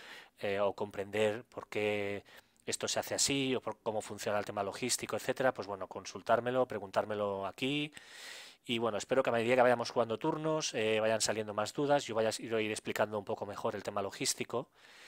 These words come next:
y así todos tendremos más claro el concepto y podremos ver lo importante que es, eh, en este juego.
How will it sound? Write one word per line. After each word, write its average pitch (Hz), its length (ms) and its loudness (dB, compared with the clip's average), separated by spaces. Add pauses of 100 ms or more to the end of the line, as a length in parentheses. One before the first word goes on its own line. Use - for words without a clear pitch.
(340)
y 117 180 0
así 110 220 2
todos 107 240 0
tendremos 104 640 -4
más 101 180 -6
claro 101 500 0
el 92 120 -10
concepto 120 640 -2
y 113 80 -4
podremos 101 420 -4
ver 104 140 0
lo 107 80 -2
importante 101 500 -4
que - 220 -10
es, - 180 -8
eh, 92 320 -10
en 98 80 -12
este 101 180 -4
juego. 90 380 -10